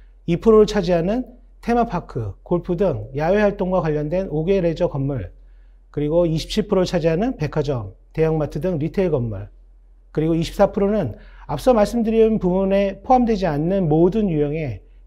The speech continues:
상업 건물로 구분됩니다. 올해는 모든 유형의 건물에 대해 세계적인 여행 제한과 스포츠 행사 취소 또는 연기, 그리고 코로나에 의한 지역 상권화로 마이너스 성장하였으나,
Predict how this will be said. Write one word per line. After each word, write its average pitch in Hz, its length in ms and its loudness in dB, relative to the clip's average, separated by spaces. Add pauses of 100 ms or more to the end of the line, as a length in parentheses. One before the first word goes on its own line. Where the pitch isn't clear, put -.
(180)
상업 226 320 0
건물로 165 520 0
구분됩니다. 123 640 -6 (1000)
올해는 196 580 6
모든 240 300 4
유형의 208 280 4
건물에 165 380 0
대해 147 340 -2
세계적인 208 640 0
여행 160 220 4
제한과 131 640 -4 (380)
스포츠 247 360 0
행사 196 240 0
취소 185 360 -6
또는 202 260 0
연기, 117 420 -6 (400)
그리고 147 400 -2
코로나에 202 420 2
의한 175 420 0
지역 175 220 -2
상권화로 180 600 -4 (1000)
마이너스 208 420 2
성장하였으나, 175 1000 -2